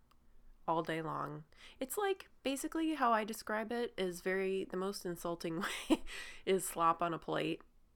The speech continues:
It's like really crappy casseroles, basically, that parade around as barbecue food. And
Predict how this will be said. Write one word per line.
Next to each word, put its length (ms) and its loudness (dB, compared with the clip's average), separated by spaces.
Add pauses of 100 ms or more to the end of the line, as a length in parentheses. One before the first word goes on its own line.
(120)
It's 260 -2
like 300 -2 (540)
really 800 0 (600)
crappy 1000 0 (520)
casseroles, 760 2 (500)
basically, 800 0
that 240 2
parade 400 4
around 400 4
as 100 0
barbecue 500 0
food. 440 -2 (640)
And 500 6